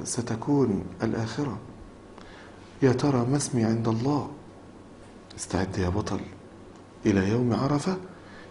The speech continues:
بجمع قلبك في منى. هنيئاً لمن رزقه الله منى في يوم التروية. وأريد لمن، آه، منع بسبب، آه، رفقة تكسل عن هذه السنة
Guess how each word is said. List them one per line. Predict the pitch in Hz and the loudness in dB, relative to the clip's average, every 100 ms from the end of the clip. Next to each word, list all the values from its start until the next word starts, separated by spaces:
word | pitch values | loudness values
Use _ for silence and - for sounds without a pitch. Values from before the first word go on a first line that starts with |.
| - | -6
بجمع | 110 107 117 123 101 92 | 6 8 8 4 2 0
قلبك | - 127 127 113 113 104 | 0 0 2 2 0 -2
في | - 98 92 | -4 -6 -6
منى. | 92 - - - - - - - - - - | -6 -6 -10 -12 -18 -20 -20 -20 -18 -18 0
هنيئاً | 113 156 175 120 | 8 10 10 8
لمن | 101 95 104 104 | 4 6 6 6
رزقه | 110 117 110 - 95 | 6 4 4 2 -2
الله | 95 104 120 131 - - - - - - | 2 6 6 6 4 0 -10 -16 -18 4
منى | 123 160 175 175 | 8 10 8 6
في | 175 113 | 2 6
يوم | 104 95 | 6 6
التروية. | 90 90 85 52 55 - - - - - - - - | 2 -2 -2 0 0 -2 -8 -18 -20 -18 -18 -18 2
وأريد | 95 104 110 127 | 4 6 8 8
لمن، | 113 104 104 98 92 87 - - - - - | 6 6 6 6 4 -2 -10 -14 -16 -16 0
آه، | 101 90 - - | 2 4 2 4
منع | 127 156 147 92 71 - - - - - | 8 10 12 8 4 -2 -10 -16 -18 2
بسبب، | 110 98 131 120 104 113 98 - - | 4 6 6 8 6 6 4 4 2
آه، | 104 95 | 6 8
رفقة | - 143 143 - 101 87 - - - - - - - | 10 10 8 4 4 4 -2 -12 -16 -18 -20 -18 4
تكسل | 165 160 - 120 | 4 6 6 8
عن | 101 110 | 8 6
هذه | 127 139 127 | 6 6 6
السنة | 123 - 175 185 196 | 6 6 6 8 6